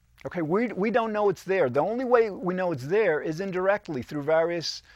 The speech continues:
psychology experiments, through hypnosis experiments. You know, we have determined that there is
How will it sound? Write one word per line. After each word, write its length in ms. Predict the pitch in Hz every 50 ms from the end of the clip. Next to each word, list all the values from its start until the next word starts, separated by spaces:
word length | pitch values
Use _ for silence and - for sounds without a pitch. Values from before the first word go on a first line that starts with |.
| - _ _
psychology 600 | - - - 151 135 - 160 156 147 156 160 156 170
experiments, 600 | 156 - - - 160 160 165 165 165 165 156 -
through 360 | - - 143 143 143 139 131
hypnosis 580 | 120 147 147 - 143 147 151 151 143 175 156 143
experiments. 880 | 147 - - - 160 151 151 147 151 151 151 151 - - - - - - _ _ - _ _ _ _ _
You 140 | - 147 156
know, 140 | 147 135 127
we 160 | 135 156 185
have 180 | 196 220 180 170
determined 720 | 190 170 - - 196 190 180 165 143 123 123 127 139 127
that 140 | 135 127 127
there 180 | 143 143 143
is 180 | 143 131 110